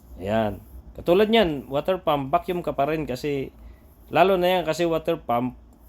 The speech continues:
eh, tinanggal yung tubig sa, ano, sa engine. Kasi yung vacuum, guys, ang purpose nun, sa engine, sa engine na, na hangin, aanuhin yung, guys, kukunin yung hangin.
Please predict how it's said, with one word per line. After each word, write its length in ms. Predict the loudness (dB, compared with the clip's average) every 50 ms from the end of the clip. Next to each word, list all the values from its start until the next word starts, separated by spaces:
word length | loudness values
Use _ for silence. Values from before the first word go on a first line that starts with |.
| -14 -8
eh, 480 | -4 -2 -2 -2 -2 -2 0 0 -2 -2 -4 -4
tinanggal 400 | -4 -2 -2 0 0 0 0 0 2
yung 200 | 2 2 2 2 0 0 0 0 0 0 0 -2 -2 -2 -2
tubig 320 | -2 -2 -2 -2 -4 -6
sa, 240 | -4 -4 -2 -2 0
ano, 240 | 0 -2 -2 -4 -8 -20 -20 -20 -20 -20 -20 -20 -20 -20 -20 -14
sa 160 | -12 -8 -6
engine. 400 | -4 -2 0 2 2 2 2 0
Kasi 240 | -2 -2 0 2 2
yung 160 | 2 2 0
vacuum, 320 | 0 0 0 -2 0 0
guys, 160 | 0 0 2 0
ang 160 | -2 -4 -2
purpose 400 | -4 -4 -4 -4 -8 -8 -4 -2
nun, 320 | -2 0 0 -2 -4 -6 -10 _ -20 -20 -20 -20 -20 -20 -20 -20 -20 -20 -20 -20 -20 -20 -20 -16
sa 240 | -6 0 2 2 2
engine, 640 | 2 -2 0 2 2 2 2 0 -4 -6 -10 -14 -20 -18
sa 400 | -16 -16 -14 -12 -6 -4 -2 0
engine 400 | 0 -2 0 0 0 2 2 2
na, 240 | 4 4 2 2 0 -6 -20 -20 -20 -20 -20 -20 -20 -20 -20 -20 -20 -12 -8
na 160 | -4 -2 -2
hangin, 640 | 0 2 2 2 2 2 2 2 0 0 -2 -4 -6 -10 -20 _ -20 -20 -20 -20 -20 _ -20 -20 -20 -20 -20 -20 -20 -14 -8
aanuhin 560 | -2 0 2 2 4 4 4 4 4 2 0
yung, 80 | 2 4
guys, 240 | 4 4 4 4
kukunin 560 | 0 -2 0 2 2 2 2 2 0 -2 -2 -2
yung 80 | -2
hangin. 560 | 0 0 0 0 0 0 -2 -2 -4 -6 -10